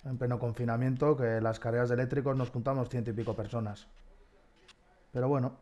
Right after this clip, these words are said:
si se organiza otra y sacamos un rato, pues volveremos a participar, la verdad. Así que animo a la organización, a Line y demás, pues que os animéis a hacer otra, oye. Y si hay poca gente, pues los que estemos pocos, pues correremos.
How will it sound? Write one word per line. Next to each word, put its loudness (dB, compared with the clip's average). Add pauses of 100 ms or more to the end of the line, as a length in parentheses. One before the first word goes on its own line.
si -10
se -6
organiza 4
otra 8
y 2
sacamos 0
un 2
rato, 4
pues 2
volveremos 2
a -2
participar, -2
la -2
verdad. -4 (1700)
Así -2
que 2
animo 6
a 8
la 8
organización, 4
a 6
Line 6
y 4
demás, 4
pues 0 (880)
que -2
os 0
animéis 6
a 4
hacer 2
otra, 6
oye. 4 (220)
Y -2
si -2
hay 4
poca 6
gente, 6
pues 2
los -2
que -2
estemos 2
pocos, 4
pues 0
correremos. 0